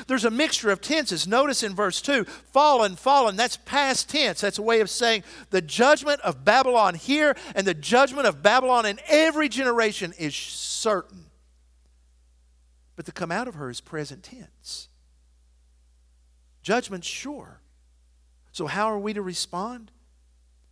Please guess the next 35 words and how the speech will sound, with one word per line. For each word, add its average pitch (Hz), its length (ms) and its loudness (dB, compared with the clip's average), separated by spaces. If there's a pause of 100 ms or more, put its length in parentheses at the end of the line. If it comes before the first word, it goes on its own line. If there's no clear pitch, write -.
(260)
This 277 160 -4
is 196 120 -6
not 233 180 0
a 190 60 -2
call 233 320 -4
for 170 160 -8
us 202 160 -2
to 180 120 -8
withdraw 139 1120 -6 (260)
into 165 180 -6
some 175 340 0 (200)
holy 220 420 -2
Christian 190 560 -6
compound 170 720 -4
so 170 140 -8
we're 147 100 -8
not, 165 320 -4 (240)
not 180 220 -2
in 180 120 -6
any 220 160 -4
way 196 280 -2
in 156 80 -8
contact 180 560 -8
with 156 100 -18
the 170 80 -12
world. 202 500 -16 (1000)
How 302 220 -8
can 254 180 -14
we 240 80 -8
be 208 180 -6
light 185 520 -10 (120)
if 123 140 -20
we 123 140 -12
do 101 180 -14
that? - 260 -20